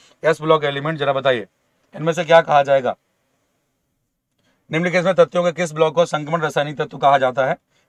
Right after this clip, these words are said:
डी ब्लॉक एलिमेंट, एफ ब्लॉक एलिमेंट, पी ब्लॉक एलिमेंट and the S block element। आंसर दीजिए बेटा जल्दी से, क्या हो जाएगा यहाँ पर?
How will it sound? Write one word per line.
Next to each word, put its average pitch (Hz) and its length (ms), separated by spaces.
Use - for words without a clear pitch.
डी 151 140
ब्लॉक 165 260
एलिमेंट, 156 380
एफ 151 180
ब्लॉक 151 260
एलिमेंट, 143 400
पी 160 120
ब्लॉक 165 280
एलिमेंट 151 400
and 143 220
the 151 100
S 143 180
block 139 200
element। 104 300
आंसर 143 200
दीजिए 160 220
बेटा 156 120
जल्दी 151 220
से, 147 80
क्या 143 120
हो 135 80
जाएगा 131 200
यहाँ 123 120
पर? 165 120